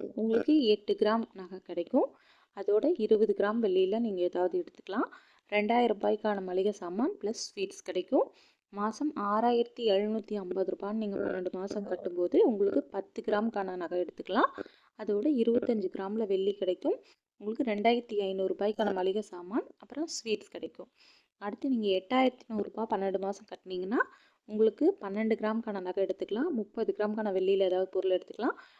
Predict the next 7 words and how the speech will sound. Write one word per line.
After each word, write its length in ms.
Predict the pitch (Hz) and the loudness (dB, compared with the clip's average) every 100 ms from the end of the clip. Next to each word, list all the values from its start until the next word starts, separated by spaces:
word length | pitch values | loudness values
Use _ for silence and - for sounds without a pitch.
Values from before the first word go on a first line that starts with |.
| _ | _
அடுத்து 200 | 208 208 240 208 | -8 0 2 2
மூவாயிரம் 340 | 220 220 214 | 4 4 4
ரூபாய்க்கான 360 | 214 214 208 196 | 2 2 -4 -4
மளிகை 240 | 180 190 208 | -2 -2 -2
சாமான், 320 | 180 190 302 - | -6 -4 -4 -4
ஸ்வீட்ஸ் 340 | - 403 - - | -8 -10 -6 -4
கிடைக்கும். 340 | - - 359 | 0 2 0